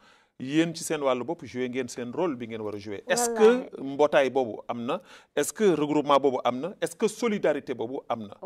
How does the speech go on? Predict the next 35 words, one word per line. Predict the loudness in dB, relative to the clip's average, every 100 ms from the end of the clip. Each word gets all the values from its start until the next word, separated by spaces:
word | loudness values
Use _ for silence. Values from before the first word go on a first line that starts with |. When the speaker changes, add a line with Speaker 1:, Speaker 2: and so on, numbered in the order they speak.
| 0
Speaker 1:
Parce | 2 2
que |
Speaker 2:
Wallaahi, | 0 -2
Speaker 1:
aussi | -2
Speaker 2:
am | -2
Speaker 1:
tamit, | 0
Speaker 2:
na | 0
Speaker 1:
comme | -2
ni |
Speaker 2:
si. | -2
Speaker 1:
ñu |
ko | 0
waxee | 0 0 -2
tey | -2 -4
jii, | -4 -10 -10 _ -20 _
société | -4 0 2 2
civile | 0 -2 -2 0
dëgg | -2 0
la | 0 0 -4
dafa | -6 -4
am | -2 -4
solo | -2 -2
ci | -2 -4
réew. | -2 -2 -4
Speaker 2:
Mhm. | -10 -12 -6
Speaker 1:
Mais | -4
su | 0
fekkee | 0 0
société | -2 -2 -4 -2 -6 -6
civile | -10 -8 -6 -2
boobu | -2 -2 -4 -6
matu | -6 -4
ko | -6
aussi | -6 -10 -12
tamit, | -12